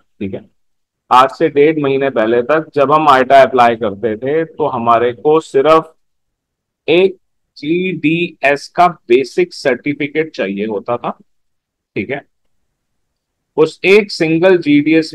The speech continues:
basic certificate के basis पर हमारे कई students ने आईटा recognition लिया है, ठीक है? ये हजारों को मालूम है, हमारे students को मालूम है अच्छी तरह से,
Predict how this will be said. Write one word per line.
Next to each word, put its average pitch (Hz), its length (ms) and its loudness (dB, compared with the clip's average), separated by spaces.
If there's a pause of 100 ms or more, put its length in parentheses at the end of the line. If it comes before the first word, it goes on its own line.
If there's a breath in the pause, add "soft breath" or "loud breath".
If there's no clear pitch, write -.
basic 131 340 2
certificate 127 680 -2
के 127 100 0
basis 107 420 -6
पर 151 360 -4
हमारे 120 400 0 (340)
कई 214 480 2
students 151 540 -4
ने 156 100 -2 (220)
आईटा 127 420 4
recognition 117 680 -4
लिया 98 360 -4
है, - 200 -12
ठीक - 1300 -10
है? 156 160 0
ये 135 440 2 (320)
हजारों 127 420 0
को 123 180 2 (380)
मालूम 123 300 0
है, 170 100 4
हमारे 123 320 2
students 120 360 -4
को 117 100 -10
मालूम 113 340 -2
है 160 100 -2 (220)
अच्छी 123 260 -6
तरह 135 220 0
से, 135 160 -2